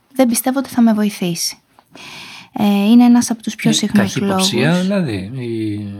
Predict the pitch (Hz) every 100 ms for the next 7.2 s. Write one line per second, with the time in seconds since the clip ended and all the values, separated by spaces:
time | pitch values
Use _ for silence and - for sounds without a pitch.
0 | 107 113 110 - - 95 95 - - 131
1 | 160 117 - _ _ - - - - -
2 | - _ - 254 277 302 269 247 254 254
3 | 233 - - 202 202 202 196 196 196 269
4 | 220 214 208 214 180 208 226 233 220 214
5 | 208 - 208 202 190 180 175 107 147 196
6 | 180 175 175 185 226 254 202 196 196 202
7 | 208 208